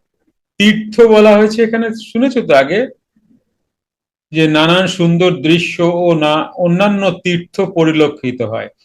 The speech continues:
তো তীর্থ মানে তুমি দেবদেবী ধরে রাখো। যদি না থামিয়া চলিতে থাকে, তবে ওই সকল দেবদেবী তাহার সহায় হইবেন, তাহারই হাত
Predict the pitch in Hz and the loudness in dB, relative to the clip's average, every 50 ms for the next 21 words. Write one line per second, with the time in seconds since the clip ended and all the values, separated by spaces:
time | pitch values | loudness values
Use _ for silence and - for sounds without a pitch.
0 | _ _ _ - 160 - - 208 208 220 214 220 214 240 226 220 220 220 220 214 | _ _ _ -8 -8 -6 -2 0 0 0 0 -2 0 0 2 2 2 0 -2 -2
1 | 220 220 214 208 170 170 170 170 143 139 151 139 139 143 135 135 143 151 143 147 | -2 -2 -2 0 2 2 0 0 0 -2 -4 -2 -2 -4 -2 -2 -2 -2 -2 -4
2 | 139 127 - - _ _ _ _ _ _ _ _ _ _ _ _ _ _ _ _ | -6 -6 -8 -20 _ _ _ _ _ _ _ _ _ _ _ _ _ _ _ _
3 | _ - 185 190 196 175 220 226 233 208 170 156 151 160 190 214 233 240 233 214 | _ -8 -6 -6 -4 -2 -2 0 0 0 0 0 0 0 0 0 0 -2 -2 -4
4 | 220 233 220 220 220 214 208 214 - 185 175 180 185 180 190 180 185 170 175 165 | -2 0 0 0 2 0 -2 0 0 0 0 0 0 0 -2 -4 -2 -4 -4 -2
5 | 160 151 143 147 - 160 151 151 160 165 165 - - _ 190 185 208 240 254 254 | 0 -2 -4 0 0 0 2 2 0 -2 -2 -4 -8 _ 2 2 4 6 6 6
6 | 254 240 - - 254 240 226 226 233 226 214 202 180 156 151 180 175 170 175 131 | 6 4 -2 0 0 0 2 4 4 4 4 4 2 0 0 2 2 2 -2 -4
7 | 127 156 160 165 160 214 240 214 165 - - - 147 131 104 143 147 139 131 113 | -2 0 0 0 0 0 0 0 0 -2 -2 -2 -2 -2 0 0 2 4 4 2
8 | 110 127 - - _ _ _ _ _ _ _ _ _ - - - - - 131 123 | 2 -2 -4 -10 _ _ _ _ _ _ _ _ _ -20 -16 -16 -6 -4 -4 -4
9 | 107 117 123 117 113 113 107 110 110 110 107 104 - 120 110 - - _ _ _ | -4 -4 -4 -2 -2 -2 -4 -8 -12 -12 -12 -12 -12 -14 -16 -16 -20 _ _ _
10 | _ _ _ _ _ _ _ _ _ _ _ _ _ _ _ _ _ _ _ _ | _ _ _ _ _ _ _ _ _ _ _ _ _ _ _ _ _ _ _ _
11 | _ _ _ _ _ _ _ _ _ _ _ _ _ _ _ _ _ _ _ _ | _ _ _ _ _ _ _ _ _ _ _ _ _ _ _ _ _ _ _ _
12 | 123 120 123 123 127 127 139 208 214 208 170 160 139 127 123 113 117 131 135 139 | 0 0 2 0 -2 -2 0 2 4 4 4 4 4 2 2 0 0 0 0 0
13 | 147 | 0